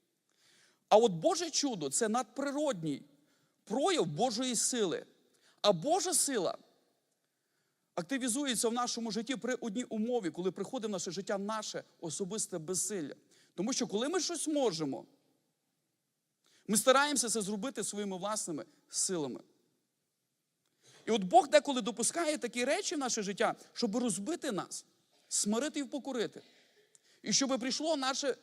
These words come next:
безсилля в наше життя. Тільки для того, щоб влилася оця божественна сила. Пам'ятаєте, коли апостол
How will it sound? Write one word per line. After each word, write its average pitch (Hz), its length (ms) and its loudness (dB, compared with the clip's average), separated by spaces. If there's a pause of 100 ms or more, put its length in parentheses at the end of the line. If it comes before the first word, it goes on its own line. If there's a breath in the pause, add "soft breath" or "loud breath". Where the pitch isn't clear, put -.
безсилля 220 440 -2
в 208 40 -4
наше 220 280 -6
життя. 180 420 -4 (240 loud breath)
Тільки 226 220 -6
для 190 140 2
того, 285 340 0 (180 loud breath)
щоб 196 400 0 (680 soft breath)
влилася 247 520 0
оця 185 300 -2
божественна 196 640 -4
сила. 208 300 -2
Пам'ятаєте, 285 420 -6
коли - 240 -8
апостол 226 500 -6